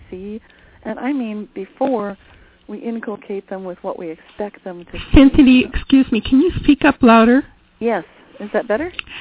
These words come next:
Speaker 2: Yes, you need to speak up.
Speaker 1: Okay. So I've been interested in energy fields since I was a young girl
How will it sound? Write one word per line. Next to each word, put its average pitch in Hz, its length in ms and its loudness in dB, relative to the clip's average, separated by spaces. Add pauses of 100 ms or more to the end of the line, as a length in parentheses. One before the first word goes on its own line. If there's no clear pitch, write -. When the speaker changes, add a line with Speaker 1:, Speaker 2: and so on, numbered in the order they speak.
(100)
Speaker 2:
Yes, 208 220 4 (100)
you 233 100 6
need 202 180 2
to - 160 -6
speak - 240 -2
up. - 100 -8 (540)
Speaker 1:
Okay. 208 340 -6 (560)
So 233 300 2 (140)
I've 233 300 -6
been 285 320 -2 (100)
interested 269 480 -4
in 214 140 -12
energy 233 420 -8
fields 190 340 -4
since 220 180 -8
I 196 160 -4
was 202 180 -4
a 185 60 -8
young 180 300 -8
girl 175 420 -4